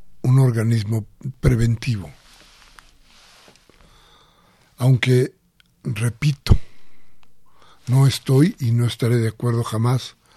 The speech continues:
con la militarización del país en sus órganos de prevención, porque eso tendrían que ser los policías.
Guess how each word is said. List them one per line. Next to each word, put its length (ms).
con 160
la 100
militarización 1040
del 280
país 640
en 120
sus 220
órganos 520
de 120
prevención, 840
porque 300
eso 180
tendrían 360
que 120
ser 180
los 140
policías. 720